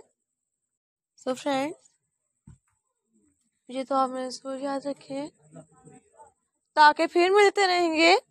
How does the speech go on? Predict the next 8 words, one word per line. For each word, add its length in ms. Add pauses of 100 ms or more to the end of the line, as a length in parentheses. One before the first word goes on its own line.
(2750)
इसी 180
तरह 280
से 160
न्यू 160
स्टाइलिश 520
पैटर्न्स 600
के 160
साथ 300